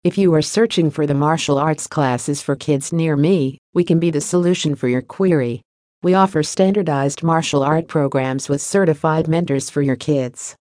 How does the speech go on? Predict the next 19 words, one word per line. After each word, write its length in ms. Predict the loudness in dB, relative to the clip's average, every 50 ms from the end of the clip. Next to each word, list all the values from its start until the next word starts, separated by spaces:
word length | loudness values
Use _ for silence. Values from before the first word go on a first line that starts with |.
| _ _ _ _ _ 0
Getting 260 | 2 2 2 2 2
rid 160 | 2 2 2
of 140 | 0 -2 0
boredom 340 | 0 2 2 2 2 0 0
and 160 | 0 -2 -2
stress. 640 | -4 -6 0 2 2 2 2 0 -4 -6 -8 -14 -14 _ _ _ _ _ _ _ -4
Today, 460 | -4 0 0 0 0 0 -2 -4 _ _ _ -16
school 320 | -14 -6 0 2 2 2
schedule 480 | 0 -2 -2 0 0 0 0 0 -2 0
has 180 | 0 -2 -4 -2
turned 320 | -2 0 0 0 0 0
quite 300 | 0 0 0 0 -2 -4
complicated 640 | 0 0 0 2 2 -2 0 2 2 2 2 -2 -2
for 120 | -4 -6 -2
every 300 | -2 -2 0 0 -2 -2
kid. 360 | -2 -2 -2 0 0 -2 -2 -6 _ _ _ _ _ _ _ _ -8 -4
As 160 | -4 -2 0
a 40 | 0
result, 520 | 0 0 2 2 4 4 4 2 0 -4